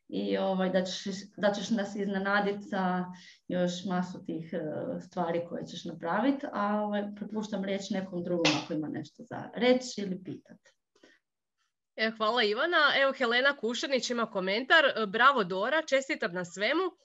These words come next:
Speaker 2: Zanimljivo je jako bilo, jako mi se sviđalo ovo s Photoshopom jer to nisam do sad vidjela ovako iscrpno.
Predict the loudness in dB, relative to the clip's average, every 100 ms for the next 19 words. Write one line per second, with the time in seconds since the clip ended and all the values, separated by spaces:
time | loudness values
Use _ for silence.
0 | _ _ _ 2 4 4 2 4 6 6
1 | 6 4 2 -2 -2 2 4 6 4 0
2 | -4 -6 -6 0 0 2 0 -2 -4 -6
3 | -6 -6 -6 -2 0 2 0 0 -2 0
4 | -2 -4 -4 -4 -6 -6 -4 -2 0 0
5 | 2 0 0 -4 -4 -8 -2 0